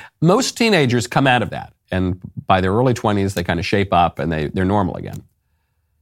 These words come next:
Some people never come out of that, and they're the ones who get involved in drugs and weird sex stuff and don't have decent careers and don't settle down with a family and end up in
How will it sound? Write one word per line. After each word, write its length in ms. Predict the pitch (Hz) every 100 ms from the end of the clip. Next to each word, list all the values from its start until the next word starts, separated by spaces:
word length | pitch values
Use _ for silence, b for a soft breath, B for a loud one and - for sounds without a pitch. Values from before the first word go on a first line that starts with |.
| _ _ _
Some 400 | - - 131 135
people 360 | - 160 147 131
never 380 | 110 110 117 107
come 220 | 117 101
out 220 | 95 92
of 100 | 92
that, 260 | 65 - - _
and 100 | 90
they're 120 | 85 87
the 80 |
ones 460 | 95 92 92 92 -
who 280 | 95 90 -
get 160 | - -
involved 480 | 87 87 82 90
in 100 | 76
drugs 800 | 76 120 123 113 107 113 107 - - -
and 380 | 85 82 78
weird 260 | 85 87 90
sex 260 | 110 95 -
stuff 500 | 101 95 90 92 - -
and 540 | 82 82 82 85 82 b b b 143
don't 260 | 104 87 110
have 360 | 90 85 -
decent 340 | 92 90 90 73
careers 880 | 90 90 92 90 90 87 90 87 82
and 100 | 76
don't 200 | 82 85
settle 260 | 90 85
down 240 | 87 82 82
with 100 | 80
a 60 |
family 680 | 101 151 160 151 143 139 131
and 400 | 101 98 95 90
end 200 | 92 92
up 240 | 90 85 - b b b b _ 98
in 440 | 92 87 82